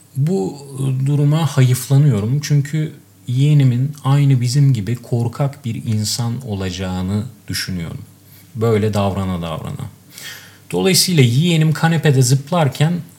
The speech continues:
o bir ekstrem spor yapıyor, e, havasında yaklaşılıyor ona. Bunun da ileride onu güvensiz, özgüvensiz, korkak bir insan yapacağını düşünüyorum. Buna katılır mısın?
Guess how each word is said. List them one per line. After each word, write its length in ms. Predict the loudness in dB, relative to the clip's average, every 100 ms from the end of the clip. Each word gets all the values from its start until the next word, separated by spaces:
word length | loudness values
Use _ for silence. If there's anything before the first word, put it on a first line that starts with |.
| -6
o 280 | -2 -2 -2 -2
bir 260 | -2 -2 -4 0
ekstrem 600 | 2 2 0 2 2 2
spor 460 | 0 -4 -8 -8 -10 -20 -20 _ _ -20 -18 -10
yapıyor, 720 | -2 -2 -2 -2 0 -2 -4
e, 440 | -10 -10 -8 -8
havasında 580 | -4 -4 -2 -2 -2 -2
yaklaşılıyor 720 | -4 -8 -8 -10 -10 -8 -6
ona. 300 | -6 -4 -6 -8 -20 -20 -20 _ -20 -10 0
Bunun 300 | 2 4 2
da 300 | 2 -2 -8 -4
ileride 680 | 0 2 4 4 2 0 0
onu 380 | 2 4 2 -4 -16 -20 -12 2
güvensiz, 880 | 4 6 6 4 2 0 -2 -8 -12 _ -4
özgüvensiz, 960 | 2 4 4 2 2 0 -2 -4 -4 -6
korkak 640 | 2 4 4 2 -4 -2
bir 60 | 2
insan 340 | 2 2 0
yapacağını 680 | 0 -2 -4 -4 -4 -4 -6
düşünüyorum. 500 | -8 -8 -8 -8 -12 -18 -6
Buna 260 | 2 2 2
katılır 380 | 0 -2 -2
mısın? 320 | -2 -2 -4